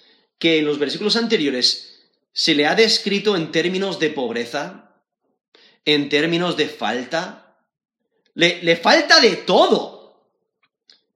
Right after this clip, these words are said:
Eh, eh, eh, ella tiene el signo negativo, ¿no? Se, es, se, se la, se la caracteriza, se, se la, eh, caracteriza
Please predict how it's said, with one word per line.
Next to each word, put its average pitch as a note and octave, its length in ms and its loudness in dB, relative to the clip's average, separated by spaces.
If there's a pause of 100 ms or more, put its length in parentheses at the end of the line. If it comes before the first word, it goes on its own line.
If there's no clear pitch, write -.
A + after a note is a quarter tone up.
(120)
Eh, D#3+ 100 4
eh, E3 440 -4
eh, D#3+ 180 0
ella G#3+ 260 4
tiene C4 540 2 (360)
el E3 340 2
signo C4 540 4
negativo, F#3+ 760 2
¿no? F#3+ 420 -2
Se, E3+ 380 -2
es, - 440 -4
se, - 180 -4
se F3+ 160 0
la, E3+ 120 -2
se F3 120 -2
la E3 160 0
caracteriza, G3 720 0 (240)
se, E3+ 160 -6
se F3+ 160 0
la, E3+ 260 0 (520)
eh, D3 720 0
caracteriza F3+ 1000 0